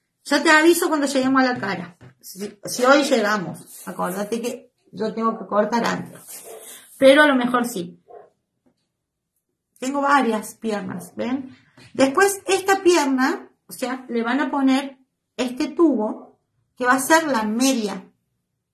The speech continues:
Es otro tubito que va a ser la media. Yo las tengo ahí. Tengo varios hechos.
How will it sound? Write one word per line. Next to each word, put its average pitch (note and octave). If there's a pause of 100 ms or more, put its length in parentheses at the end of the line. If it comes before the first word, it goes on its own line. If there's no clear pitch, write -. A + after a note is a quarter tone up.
(480)
Es G#3
otro B3+
tubito D4+
que G3+
va F#3+
a G#3
ser B3
la A#3
media. G#3 (100)
Yo F3
las G#3
tengo A#3
ahí. A3+ (720)
Tengo A3+
varios A#3+
hechos. -